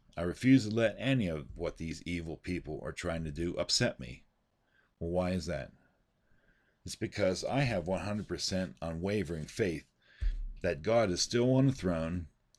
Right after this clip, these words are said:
and he has total control over these people and will put a stop to their radical, destructive ideas.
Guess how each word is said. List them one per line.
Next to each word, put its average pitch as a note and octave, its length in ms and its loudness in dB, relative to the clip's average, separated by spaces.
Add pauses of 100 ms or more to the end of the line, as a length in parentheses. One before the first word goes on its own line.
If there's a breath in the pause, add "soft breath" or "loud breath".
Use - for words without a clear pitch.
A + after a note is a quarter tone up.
(200 soft breath)
and F2 120 -4
he A2 180 2
has G2 200 2
total A#2 280 4
control A2 640 2
over D2 220 -2
these D2 220 -2
people F2 520 -2 (840 soft breath)
and F2+ 120 0
will F2+ 80 0
put G#2 220 -4
a - 20 -4
stop G#2 400 -2
to F#2+ 100 -4
their F2+ 220 2
radical, E2+ 640 0 (100)
destructive D#2 560 -2
ideas. D2 680 -2